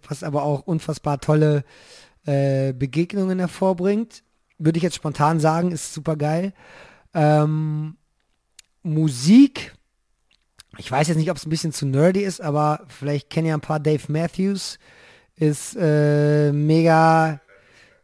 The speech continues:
ja, mega geiler Typ und Dave Matthews Band live unfassbar krass und ich glaube, wer wer einfach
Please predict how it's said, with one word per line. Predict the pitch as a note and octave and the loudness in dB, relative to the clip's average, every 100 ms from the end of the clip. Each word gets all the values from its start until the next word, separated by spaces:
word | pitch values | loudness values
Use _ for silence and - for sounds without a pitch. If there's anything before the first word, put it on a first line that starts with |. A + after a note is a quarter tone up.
| _ | _
ja, | D3 D3+ C#3+ | 0 4 2
mega | C3+ C3 D3 D#3 D3 | 0 -2 2 4 4
geiler | D3 D3+ D3+ D3 D3+ D3 D3 - D3 | 2 2 2 2 2 0 -2 -6 -10
Typ | - G3 G3+ | 2 2 2
und | F3 D3+ | 0 2
Dave | D#3+ C#3+ | 2 2
Matthews | D#3+ D#3+ B2 C3 | -2 -2 -6 0
Band | D#3+ E3 F3 - _ - | 2 2 0 -4 _ -6
live | C#3+ D#3 E3+ - - | 0 2 2 0 -4
unfassbar | E3 D#3 D#3 - D3 D3 D3 D3 - _ _ | -4 -2 -4 -4 -2 -2 -4 -8 -14 _ _
krass | - D#3+ E3+ - | -2 0 0 -2
und | D#3 C#3 | -6 -6
ich | - | 2
glaube, | D#3 D#3+ D3 | 4 4 6
wer | D#3+ E3 D#3+ D3 - - _ _ _ | 6 6 6 2 -8 -20 _ _ _
wer | C3+ D3+ | -6 -6
einfach | D3 D3+ | -4 -6